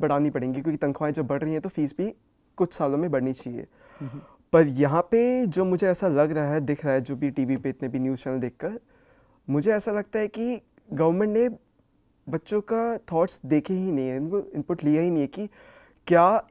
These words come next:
Speaker 1: ये बच्चे इसको अफोर्ड कर पाएंगे, क्या ये जो पॉलिसीज जो भी बनाई जा रही हैं, ये बच्चों के हित में है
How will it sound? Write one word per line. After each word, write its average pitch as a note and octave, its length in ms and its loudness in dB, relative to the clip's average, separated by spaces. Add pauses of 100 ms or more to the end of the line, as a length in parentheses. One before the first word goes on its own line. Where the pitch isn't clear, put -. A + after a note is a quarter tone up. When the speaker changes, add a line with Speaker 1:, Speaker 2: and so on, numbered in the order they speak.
Speaker 1:
ये F3 460 2
बच्चे D3+ 340 -4
इसको F3 180 -4
अफोर्ड D3+ 260 -2
कर C3 160 0
पाएंगे, F3+ 480 -6 (640)
क्या E3 380 2 (640)
ये D#3+ 240 2
जो F3+ 140 0
पॉलिसीज D#3+ 420 2
जो D3+ 180 -2
भी D#3 100 4
बनाई C#3 320 0
जा D#3 160 -2
रही D#3 100 -2
हैं, E3 100 0
ये C#3 60 -4
बच्चों C#3 240 -6
के D#3 220 -2
हित C3+ 280 -6
में D#3 80 0
है D3 260 -4